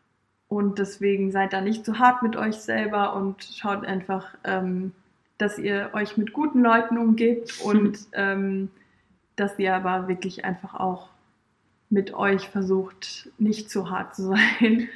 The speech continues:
Speaker 2: Das stimmt.
Speaker 1: Und
Speaker 2: Wir sind
Speaker 1: sich
Speaker 2: alle
Speaker 1: auch
Speaker 2: nur
Speaker 1: mal
Speaker 2: Menschen.
Speaker 1: einiges zu verzeihen und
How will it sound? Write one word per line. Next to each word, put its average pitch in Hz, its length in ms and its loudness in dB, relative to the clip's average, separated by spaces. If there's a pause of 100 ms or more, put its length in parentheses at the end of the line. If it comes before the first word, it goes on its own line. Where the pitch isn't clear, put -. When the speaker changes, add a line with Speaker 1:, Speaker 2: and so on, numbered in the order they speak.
(140)
Speaker 2:
Das - 200 -8
stimmt. - 420 -8
Speaker 1:
Und 196 180 0
Speaker 2:
Wir 185 80 2
sind 170 160 4
Speaker 1:
sich - 80 2
Speaker 2:
alle 160 120 4
Speaker 1:
auch 160 80 6
Speaker 2:
nur 160 100 4
Speaker 1:
mal 190 160 4
Speaker 2:
Menschen. 180 440 -2
Speaker 1:
einiges 196 480 2
zu 202 120 -12
verzeihen 196 720 -4
und 190 380 -12